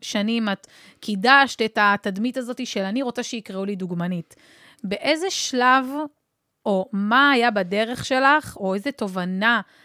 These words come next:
הייתה לך שאמרת, "רגע, ה-, התדמית הפנימית שלי יותר חשובה ממה יגידו עליי בחוץ"?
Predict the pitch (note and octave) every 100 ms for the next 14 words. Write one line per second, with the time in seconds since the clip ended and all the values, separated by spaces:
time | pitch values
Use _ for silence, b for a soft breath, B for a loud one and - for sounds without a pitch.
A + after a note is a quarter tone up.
0 | b - G3 A3 C#4 - A3+ F#3+ - -
1 | G#3 A#3 A3 A#3+ F#3+ E3 _ _ _ -
2 | G3+ F#3+ F#3+ F#3+ G#3 A#3 G3 B3+ - E4+
3 | A#3+ A3+ B3+ C4 A3+ B3+ A#3 A#3 A3 -
4 | A#3+ G#3+ F#3 F#3+ F#3+ F#3 F#3 F3+ F3 F#3
5 | F3+ F3+ F3 E3+ - E3+ - -